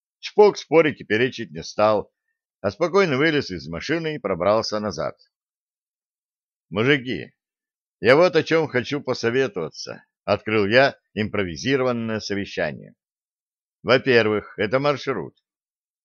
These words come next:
Мы сейчас на границе, собственно, Люберец и Некрасовки, и назад в Коломну у нас два основных пути. Вернуться на Рязанское шоссе или прорываться на Егорьевское».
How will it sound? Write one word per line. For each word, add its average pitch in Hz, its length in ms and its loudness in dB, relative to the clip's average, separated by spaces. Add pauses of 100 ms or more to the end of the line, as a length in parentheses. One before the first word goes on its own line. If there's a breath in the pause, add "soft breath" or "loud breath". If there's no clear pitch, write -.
(240)
Мы 151 280 0
сейчас 127 480 0
на 120 120 -2
границе, 113 540 0
собственно, 104 760 -2
Люберец 135 600 -2
и 120 80 -4
Некрасовки, 127 880 -6 (520)
и 107 100 -2
назад 113 400 4
в - 60 -20
Коломну 123 500 2
у 82 60 -8
нас 104 280 0
два 120 220 4
основных 117 420 -6
пути. 76 420 -10 (720)
Вернуться 147 520 2
на 117 100 2
Рязанское 87 640 0
шоссе 131 540 -6 (540)
или 139 360 2
прорываться 131 720 2
на 131 100 -4
Егорьевское». 71 800 -6